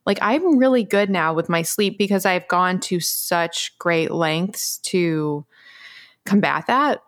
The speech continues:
Kind of the opposite of what you were just saying. Like, instead of, like, you know, doing all the caffeine and all the stuff, I just, I do all the things to, <laughs> like,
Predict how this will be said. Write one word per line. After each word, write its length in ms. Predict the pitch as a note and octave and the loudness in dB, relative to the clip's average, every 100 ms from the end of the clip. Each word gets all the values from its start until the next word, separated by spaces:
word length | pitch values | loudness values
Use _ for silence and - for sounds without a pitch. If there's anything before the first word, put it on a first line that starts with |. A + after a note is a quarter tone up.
| - | -2
Kind 220 | A#3 B3 | 2 2
of 80 | G3+ | 2
the 120 | - | 2
opposite 420 | F#3 F#3 F#3 E3+ | 2 0 -4 -4
of 100 | D#3+ | 0
what 120 | E3 | 0
you 80 | D#3+ | 0
were 60 | D#3+ | 0
just 220 | E3 - | -2 -2
saying. 280 | E3 D#3+ D#3+ | 0 0 0
Like, 400 | D#3 D#3 - - | 0 -2 -6 -4
instead 260 | F#3+ F#3+ F#3+ | -2 2 0
of, 100 | F3 | 2
like, 240 | E3 D#3+ | 0 -2
you 60 | E3+ | -2
know, 120 | D#3+ | 0
doing 200 | D#3+ D#3 | 0 0
all 80 | D#3 | -2
the 80 | - | -2
caffeine 440 | E3 D#3+ E3 D#3+ | -4 -2 -2 0
and 80 | D#3 | 0
all 80 | D3+ | -2
the 80 | D#3 | -2
stuff, 260 | - D3+ | -2 -2
I 160 | D#3+ D#3+ | -2 -2
just, 180 | D#3 - | -6 -4
I 100 | D#3+ | -4
do 160 | D3 D3 | -2 0
all 220 | D3 D3+ | 0 0
the 100 | C#3+ | -4
things 500 | - D3 C#3+ - - | -4 -4 -2 -4 -6
to, 140 | G3+ | -2
<laughs> 0 | A3 | 0
like, 420 | A#3 D#4 B3 | 2 2 0